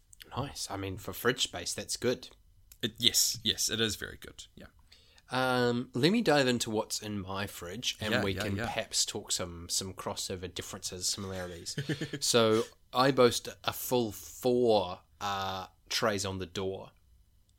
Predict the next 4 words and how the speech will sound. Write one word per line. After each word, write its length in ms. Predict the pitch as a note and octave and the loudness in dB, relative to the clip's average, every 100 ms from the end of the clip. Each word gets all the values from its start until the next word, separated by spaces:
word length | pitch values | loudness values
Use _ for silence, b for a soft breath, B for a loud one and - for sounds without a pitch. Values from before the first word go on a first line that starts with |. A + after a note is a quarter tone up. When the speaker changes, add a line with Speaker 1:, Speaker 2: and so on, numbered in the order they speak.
| _ _ - - - | _ _ -20 -20 -8
Speaker 1:
Um, 500 | G2+ F#2+ F#2 F2+ F2+ - | -2 -2 -4 -10 -14 -16
the 400 | G2+ G#2 G#2+ G2+ | -8 -2 0 0
bottom 320 | G2+ G#2+ C#3 C#3 | 0 0 0 -2
tray, 500 | - F#2+ F2 E2+ | -2 -2 -2 -6